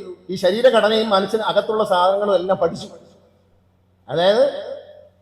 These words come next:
എല്ലാ ശരീരഘടനയും ഒരു ഡോക്ടർ പഠിക്കേണ്ട കാര്യങ്ങളെല്ലാം പഠിച്ചതിന് ശേഷമാണ് ആ ഡോക്ടർക്ക് ഹെൽപ്ഫുൾ ആവുന്ന ഒരു സ്കാനിങ് മെഷീൻ ഒരു എഞ്ചിനീയർ ഡിസൈൻ ചെയ്ത്. അപ്പൊ ആരാണ് വലുത്? എഞ്ചിനീയർ തന്നെയാണ്. ഡോക്ടറാണോ എഞ്ചിനീയറാണോ വലുത് എന്ന് വെച്ചാൽ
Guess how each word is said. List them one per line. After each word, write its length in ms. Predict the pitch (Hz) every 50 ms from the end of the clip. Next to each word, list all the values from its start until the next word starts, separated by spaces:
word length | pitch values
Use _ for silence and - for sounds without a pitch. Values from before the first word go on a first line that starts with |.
| _ _ _ 151
എല്ലാ 280 | 165 185 214 233 262
ശരീരഘടനയും 600 | - 240 208 208 240 240 247 233 214 208 214 214 214
ഒരു 80 | 202
ഡോക്ടർ 320 | 190 190 202 220 220 - 254
പഠിക്കേണ്ട 320 | 240 214 214 214 233 226
കാര്യങ്ങളെല്ലാം 520 | 226 208 202 202 214 220 214 196 202 220 - -
പഠിച്ചതിന് 400 | 190 190 208 202 - 285 294 285
ശേഷമാണ് 520 | 269 - 233 220 - 226 196 170 147 147 - - - - - - _ _ _ _ _ _ _ _ _ _ _ -
ആ 140 | 165 202 262
ഡോക്ടർക്ക് 500 | 247 220 214 233 - - 285 277 - 262 220
ഹെൽപ്ഫുൾ 360 | 220 202 - - - - 262 240
ആവുന്ന 300 | 220 214 208 196 190 208 226 - - - - 156
ഒരു 120 | 180 190
സ്കാനിങ് 480 | 185 - - 175 180 196 220 240 233 214
മെഷീൻ 280 | 185 - - 185 202 233 233 - - - - _ _ _ _ _ _ -
ഒരു 120 | 190 202
എഞ്ചിനീയർ 400 | 196 202 202 254 247 247 247 240
ഡിസൈൻ 380 | 202 196 - 247 226 220 214 208
ചെയ്ത്. 180 | 170 151 151 147
അപ്പൊ 160 | 151 185 185
ആരാണ് 320 | 180 180 185 190 196 196
വലുത്? 240 | 190 190 180 170 185 180
എഞ്ചിനീയർ 380 | 175 165 160 160 160 156 156 165
തന്നെയാണ്. 260 | 156 143 - - - - - - - _ _ _ _ _ _ _ _ _ _
ഡോക്ടറാണോ 340 | 135 156 160 214 226 220 254
എഞ്ചിനീയറാണോ 340 | 262 240 247 254 240 254 262
വലുത് 220 | 262 247 240 254
എന്ന് 100 | 262 254
വെച്ചാൽ 240 | 240 196 220 247 -